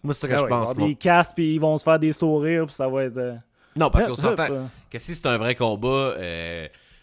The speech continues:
Speaker 1: Patrick Côté démolit Hugo, Hugo Girard, là. C'est <laughs> sans, sans, sans problème, d'après moi, là.
Speaker 2: Un autre freak show dans ce genre-là qui est intéressant, si vous voulez checker, ça doit se trouver sur YouTube, c'est, euh, Georges Saint-Pierre contre Georges Larac.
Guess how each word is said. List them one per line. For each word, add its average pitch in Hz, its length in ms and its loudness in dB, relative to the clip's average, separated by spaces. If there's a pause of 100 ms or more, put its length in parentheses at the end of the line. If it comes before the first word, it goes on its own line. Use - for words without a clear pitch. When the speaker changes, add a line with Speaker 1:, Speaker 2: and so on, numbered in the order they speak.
(140)
Speaker 1:
Patrick 98 260 -2
Côté 104 360 -6
démolit 98 540 -4
Hugo, 101 260 -4 (200)
Hugo 90 540 -8
Girard, 95 400 -6
là. 87 140 -8 (680)
C'est - 200 -14 (600)
<laughs> - 0 -
sans, - 440 -6
sans, 127 320 -4
sans 139 180 -4
problème, 113 400 -4
d'après 92 260 -8
moi, 98 200 -12
là. 101 100 -20 (840)
Speaker 2:
Un 170 180 0
autre 220 160 2
freak 170 260 0
show 202 180 0
dans 156 160 2
ce 143 80 -6
genre-là 151 380 0
qui 151 160 -6
est 135 80 -4
intéressant, 139 580 -2
si - 160 -10
vous 135 80 -8
voulez 135 220 -6
checker, 143 380 -2
ça 147 140 -2
doit 143 120 -2
se - 80 -8
trouver 151 180 -4
sur 156 180 -4
YouTube, 139 420 -2
c'est, 131 280 -2
euh, 120 240 -2 (460)
Georges 160 220 2
Saint-Pierre 165 500 2
contre 139 260 -2
Georges 143 240 0
Larac. 139 500 -2